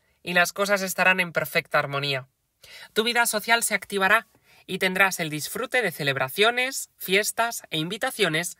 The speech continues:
que te llevarán a conocer a personas más influyentes. Buenas noticias están por llegar, así que enhorabuena. Eso sí, aprovéchalas.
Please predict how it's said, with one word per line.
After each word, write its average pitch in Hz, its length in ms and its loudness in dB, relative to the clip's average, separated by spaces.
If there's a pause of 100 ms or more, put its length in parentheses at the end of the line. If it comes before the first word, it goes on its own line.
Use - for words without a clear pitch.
(300)
que 294 120 -2
te 330 100 -2
llevarán 233 320 4
a 196 80 0
conocer 185 320 -2
a 175 80 6
personas 175 480 0
más 139 380 2
influyentes. 165 760 -2 (460)
Buenas 208 400 4
noticias 214 400 0
están 208 260 0
por 214 140 2
llegar, 214 380 4 (240)
así 143 320 -6
que 151 100 -4
enhorabuena. 143 600 0 (260)
Eso 196 220 2
sí, 247 260 -4 (260)
aprovéchalas. 139 840 -2